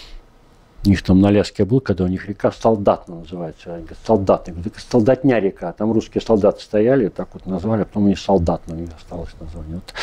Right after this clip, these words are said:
так же Редаут. Это вулкан Пинатуба, тысяча девятьсот девяносто первый год. Видите, огромное количество. Сам вулкан даже не видно, он тоже невысокий, на Филиппинах.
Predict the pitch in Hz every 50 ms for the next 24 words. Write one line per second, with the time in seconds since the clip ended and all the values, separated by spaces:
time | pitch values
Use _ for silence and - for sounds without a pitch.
0 | - - - - - - 107 98 87 82 95 101 98 90 95 87 82 80 - -
1 | - - - - - - - - - - - - - - - - - - - -
2 | - - - - - - - - - - - - _ _ - - - - - -
3 | - - _ - - - - - - 120 - 127 120 117 - 139 131 120 - 135
4 | 131 127 123 - - 101 85 98 - - - 107 - - 120 107 - - 110 -
5 | 107 104 - - - 98 - 113 101 101 104 107 113 165 156 - - 107 117 113
6 | - 120 110 101 98 113 131 139 120 107 104 101 - - 113 107 90 - - -
7 | - - - 120 110 104 110 107 - 113 104 101 104 95 92 110 120 147 180 147
8 | 107 95 - - 104 87 87 87 87 90 87 - - - - 98 95 92 95 95
9 | - - 104 85 - - 104 101 - 113 113 117 113 - 110 95 92 - - -